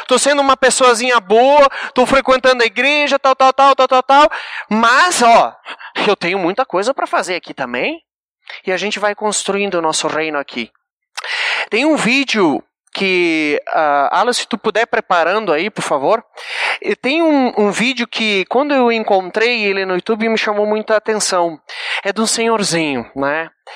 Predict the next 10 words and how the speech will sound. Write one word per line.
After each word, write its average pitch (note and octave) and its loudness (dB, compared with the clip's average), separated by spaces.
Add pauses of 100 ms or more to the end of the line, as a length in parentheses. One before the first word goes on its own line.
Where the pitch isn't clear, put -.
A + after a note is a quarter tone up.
(280)
É, D3+ -2 (200)
do C#3+ 2
Russell F3 -2
Chet. - -4 (360)
Vocês D#3 -6
devem E3+ -4
conhecer E3+ -4
ele. A2+ -4 (640)
E B3+ -2
aí, D4 0